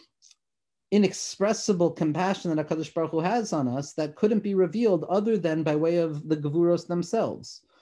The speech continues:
Ubetchila yesh tircha bepilpul, and in the beginning there's an effort, and there's an expiration, and there's an exhaustion,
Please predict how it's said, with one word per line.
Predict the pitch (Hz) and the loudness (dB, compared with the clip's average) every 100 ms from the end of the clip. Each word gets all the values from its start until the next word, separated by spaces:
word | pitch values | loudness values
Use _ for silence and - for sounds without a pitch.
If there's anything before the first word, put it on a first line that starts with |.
| _ 123 | _ -4
Ubetchila | 185 185 190 - - 262 262 185 156 | 2 4 2 0 2 4 6 6 6
yesh | 151 147 - | 6 4 0
tircha | - 170 156 170 147 | 2 4 4 2 0
bepilpul, | 151 165 147 143 151 147 151 151 _ 123 | 0 2 0 2 2 2 2 -2 _ 0
and | 196 | 4
in | 220 | 4
the | |
beginning | 208 190 220 214 196 | 4 4 4 4 4
there's | 147 143 147 | 4 4 2
an | 151 | 0
effort, | 147 156 - 151 147 | 0 -4 0 0 2
and | 147 147 | 2 2
there's | 143 | 2
an | 151 | 0
expiration, | 147 - - 143 151 151 160 147 143 | -2 -4 -4 0 0 0 0 2 2
and | 139 | 0
there's | 139 147 | -2 0
an | 143 | 0
exhaustion, | 131 120 147 147 - 143 143 143 | 0 -2 0 -2 -4 -2 2 2